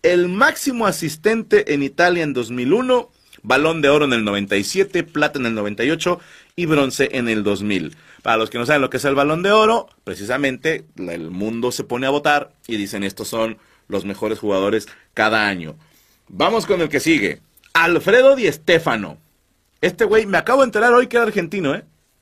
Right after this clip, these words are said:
Yo juraba que era español. Te lo juro. Alfredo Di Stéfano,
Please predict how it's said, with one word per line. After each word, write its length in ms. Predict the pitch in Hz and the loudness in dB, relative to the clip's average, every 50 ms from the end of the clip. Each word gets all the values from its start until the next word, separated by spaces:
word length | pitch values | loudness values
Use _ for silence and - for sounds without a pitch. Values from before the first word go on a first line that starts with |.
| _ _ _ _ _ _ _ - | _ _ _ _ _ _ _ -2
Yo 120 | 156 185 | 0 2
juraba 240 | 202 226 226 233 220 | 4 4 4 4 4
que 80 | 214 214 | 2 2
era 80 | 214 | 0
español. 400 | 208 - 190 180 202 220 - - _ _ _ _ _ _ _ _ _ _ _ _ _ _ _ _ _ _ _ _ _ _ _ | 0 0 -2 -2 -2 -4 -6 -8 _ _ _ _ _ _ _ _ _ _ _ _ _ _ _ _ _ _ _ _ _ _ _
Te 100 | - 131 | 0 0
lo 80 | 127 123 | 2 2
juro. 240 | 156 196 160 - - _ _ _ _ _ _ _ _ _ _ _ _ _ _ _ _ _ _ _ _ _ | 2 2 0 0 -6 _ _ _ _ _ _ _ _ _ _ _ _ _ _ _ _ _ _ _ _ _
Alfredo 420 | - 165 190 196 - 240 285 302 311 | 0 2 2 2 2 2 4 4 6
Di 120 | 262 202 | 4 4
Stéfano, 600 | 175 - - 254 247 - 233 214 208 214 208 - | 4 4 2 2 4 2 2 2 0 0 -2 -4